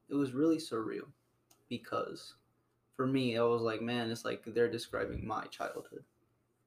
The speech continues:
'Cause it was like, growing up, like, there's a lot of similarities that I had with Anubis. And it's just really crazy to me that it, they were just so alike, even though we were, like, really far away from each other.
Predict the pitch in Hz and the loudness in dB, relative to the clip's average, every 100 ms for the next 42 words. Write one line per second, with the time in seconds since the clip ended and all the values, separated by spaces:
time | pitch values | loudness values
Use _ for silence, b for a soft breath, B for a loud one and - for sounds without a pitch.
0 | _ _ _ _ _ - 131 135 131 131 | _ _ _ _ _ -2 4 4 6 4
1 | 127 - - - 131 139 147 139 120 123 | 2 -2 -12 -2 6 10 10 10 8 6
2 | 117 113 113 131 123 120 113 123 123 123 | 6 4 2 2 4 4 8 8 8 4
3 | 123 117 113 117 113 113 110 110 110 113 | 0 0 2 4 4 2 0 2 2 2
4 | 117 104 110 120 - 117 123 127 - - | -2 -6 -6 -8 -8 -10 -10 -12 -16 -20
5 | - _ _ _ _ _ _ - 123 120 | -20 _ _ _ _ _ _ -2 0 2
6 | 123 110 120 123 123 - 113 110 110 - | 0 -2 0 2 2 0 -2 -2 -4 -6
7 | 113 117 - _ _ _ _ _ _ _ | -10 -12 -16 _ _ _ _ _ _ _
8 | - 123 120 120 117 117 113 113 - - | -6 2 4 4 4 4 2 -4 -4 0
9 | 113 113 - _ _ 120 - 92 - - | 0 0 -4 _ _ -4 -2 -4 -4 -4
10 | 123 120 117 120 123 - - - - - | -2 -2 -2 -6 -10 -10 -6 -4 -6 -10
11 | - _ - 65 - - 127 - - - | -14 _ -6 -4 -4 -8 -6 -6 -8 -14
12 | - - - - | -18 -18 -20 -20